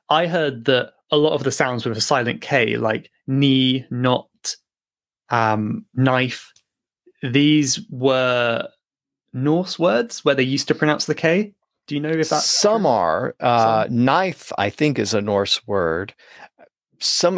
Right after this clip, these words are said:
Speaker 2: but, but it's, it's native to English as well. So
Speaker 1: Okay.
Speaker 2: E-, English had those. The word, um, the word night itself, K N I G H T, is a native English word. Uh, would not have been spelled that way in Old English. I think it's normally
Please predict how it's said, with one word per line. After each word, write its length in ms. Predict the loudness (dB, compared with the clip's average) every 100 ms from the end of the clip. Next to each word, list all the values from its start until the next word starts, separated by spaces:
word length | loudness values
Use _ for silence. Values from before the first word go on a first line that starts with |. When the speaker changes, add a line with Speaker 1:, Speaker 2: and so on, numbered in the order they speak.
| 0
Speaker 2:
but, 220 | -2 0
but 120 | 0
it's, 200 | 0 0
it's 340 | 0 0 0 0
native 380 | 2 2 0
to 120 | 0 0
English 380 | 2 2 0
as 160 | -2 -2
well. 380 | -2 -2 -6 -14 _ -20 -20 _ _ _
So 760 | -6 -2 2 2 4 2 2 0 -4
Speaker 1:
Okay. 100 | -2
Speaker 2:
E-, 240 | -2 0
English 340 | 0 2 0 0
had 280 | 0 0
those. 220 | 0 -2 -2
The 100 | 0
word, 360 | 2 2 2
um, 400 | 0 0 -2 -6 -12 _ _ _ _ _ _ _ _ _ -20 -8
the 80 | 0
word 220 | 2 2
night 380 | 2 2 2 0
itself, 480 | -4 -2 0 0 0
K 180 | -2 0
N 100 | 0
I 120 | -2
G 180 | -2 -2
H 220 | -2 -4
T, 260 | -2 -2 -2
is 200 | -4 -4
a 40 |
native 320 | -4 -2 -2
English 320 | -4 -6 -8
word. 400 | -6 -4 -4 -6 -8
Uh, 340 | -2 0 2 2
would 140 | 0
not 120 | 2 0
have 80 |
been 120 | -2 -6
spelled 380 | 0 2 2
that 140 | -2 0
way 160 | 0
in 80 | 2
Old 200 | 2 2
English. 340 | 0 -2 -4 -4
I 60 |
think 180 | -4 -2
it's 220 | -2 0
normally 480 | 0 0 0 -4 -6